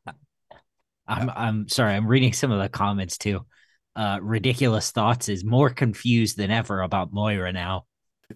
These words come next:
Speaker 2: Yeah.
Speaker 1: Um, and Roboter says, "Technically, Moira, Moira should still be dead and is a good human friend."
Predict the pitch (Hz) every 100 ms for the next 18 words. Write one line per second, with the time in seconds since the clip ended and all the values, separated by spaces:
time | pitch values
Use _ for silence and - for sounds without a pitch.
0 | _ - - - 101 95 95 92 101 -
1 | _ _ _ - 98 98 92 104 110 113
2 | 104 98 98 - 101 - 123 113 104 120
3 | 101 110 110 110 113 135 123 107 - 101
4 | - 160 143 107 98 95 90 95 85 92
5 | 92 - 104 92 - 95 - 104 - 113
6 | 98 90 - 120 95 82